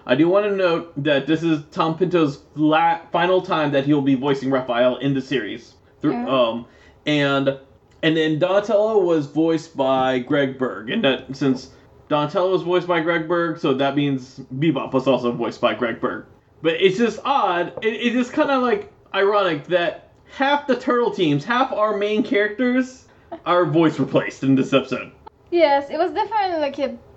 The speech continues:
Speaker 2: different episode.
Speaker 1: Yeah, yeah, it, it, it, defi-, it definitely was. Uh, and
Speaker 2: I'm just wondering, like, do you think the kids also, like,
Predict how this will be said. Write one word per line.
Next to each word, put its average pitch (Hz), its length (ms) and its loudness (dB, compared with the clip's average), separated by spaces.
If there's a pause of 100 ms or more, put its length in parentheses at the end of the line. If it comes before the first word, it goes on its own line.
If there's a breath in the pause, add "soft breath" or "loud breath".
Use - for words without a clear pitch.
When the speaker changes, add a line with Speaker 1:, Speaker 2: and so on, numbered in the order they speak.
(160)
Speaker 2:
different 220 720 -6
episode. 208 580 -12 (340 loud breath)
Speaker 1:
Yeah, 120 600 2 (140)
yeah, 143 180 -2
it, 123 100 -2
it, 196 520 0 (100)
it, 196 160 2
defi-, 226 480 -2
it 196 60 2
definitely 240 380 0
was. 175 440 2 (300 loud breath)
Uh, 135 340 0 (100)
and 185 300 0
Speaker 2:
I'm 427 100 0
just 622 200 0
wondering, 523 340 -4 (500)
like, 311 80 -14
do 359 60 0
you 453 180 0
think 494 200 -6
the 339 120 2 (120)
kids 311 280 -4
also, 294 380 4
like, 254 260 -2